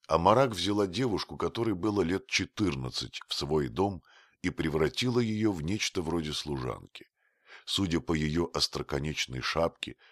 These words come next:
и по узору в виде ромбов на ее высоких сапогах из кожи белого оленя, предполагалось, что она уроженка Эльсмирской земли.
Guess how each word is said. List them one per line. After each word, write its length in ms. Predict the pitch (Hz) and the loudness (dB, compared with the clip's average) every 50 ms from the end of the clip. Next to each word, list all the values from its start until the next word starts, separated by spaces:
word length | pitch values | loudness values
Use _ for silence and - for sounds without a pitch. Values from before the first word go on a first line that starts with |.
| _ _ _ | _ _ _
и 80 | - 73 | -8 -8
по 220 | - - 78 76 | -2 0 0 2
узору 520 | 73 71 71 65 65 87 104 113 104 69 64 | 2 0 -2 0 2 2 4 4 2 0 -2
в 100 | 62 65 | -4 -4
виде 220 | 78 71 65 73 | -4 -2 -2 -2
ромбов 500 | 71 69 85 80 73 65 62 65 - - | 0 0 0 0 0 -2 -4 -8 -8 -8
на 80 | 69 69 | -8 -6
ее 300 | 69 69 69 71 80 76 | -4 -4 -2 0 0 -2
высоких 500 | 67 64 64 - 73 67 - - 64 - | -2 -2 -4 -4 -4 -4 -6 -8 -8 -6
сапогах 640 | - - 73 - - 67 69 92 104 98 - - - | -4 -4 -4 -2 -2 -2 0 2 0 0 0 -2 -8
из 200 | - 78 - - | -6 -4 -4 -4
кожи 300 | - - 78 71 65 69 | -2 0 0 0 0 -2
белого 460 | 64 69 76 73 69 71 65 71 73 | -2 0 0 0 0 0 0 0 0
оленя, 420 | 73 76 73 71 65 60 57 50 - _ _ _ _ _ _ _ _ _ | -2 -2 -4 -6 -6 -8 -12 -16 -18 _ _ _ _ _ _ _ _ _
предполагалось, 1080 | - 78 76 71 - - - 69 67 67 62 60 82 95 101 92 73 62 - - - _ | -6 -4 -4 -4 -2 0 0 2 2 2 2 4 4 4 4 4 2 -2 -4 -8 -10 _
что 360 | - - - - - 78 76 | -8 -8 -6 -2 0 2 2
она 180 | 76 80 85 90 | 2 2 0 0
уроженка 800 | 92 - 85 82 80 78 71 73 95 101 98 92 - 95 92 - - | 0 0 0 2 2 2 2 2 0 -2 -4 -2 0 0 0 2 2
Эльсмирской 840 | 90 90 85 80 - 76 80 95 110 101 92 - - - 87 85 | 0 0 2 2 0 0 0 -2 -2 -2 -4 -6 -4 -4 -2 -2
земли. 560 | 82 71 78 80 73 73 67 58 52 50 - | -2 -2 -2 -2 -2 -4 -6 -8 -10 -12 -16